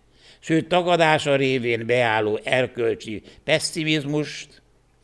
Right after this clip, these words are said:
a buzgó, istenfélő élet újból való nagyra becsülésével, lelkes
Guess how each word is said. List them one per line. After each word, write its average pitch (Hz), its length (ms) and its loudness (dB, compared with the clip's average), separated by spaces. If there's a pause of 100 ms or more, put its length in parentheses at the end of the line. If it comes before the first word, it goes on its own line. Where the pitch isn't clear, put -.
(380)
a 175 160 2
buzgó, 147 800 -2 (1080)
istenfélő 165 1040 0
élet 185 680 8
újból 208 600 4
való 185 320 4
nagyra 196 480 6
becsülésével, 135 1200 -2 (500)
lelkes 214 840 6